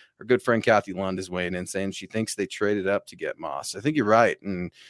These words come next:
those were towards the, uh, the latter ends of the Mike Shanahan coaching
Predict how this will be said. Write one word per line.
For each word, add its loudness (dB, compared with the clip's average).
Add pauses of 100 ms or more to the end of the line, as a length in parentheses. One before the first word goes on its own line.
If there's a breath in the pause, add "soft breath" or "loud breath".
(160 loud breath)
those 4
were 4
towards 6
the, 2
uh, 6
the -6
latter 4
ends -2
of -4
the -8
Mike -2
Shanahan -4 (340)
coaching -2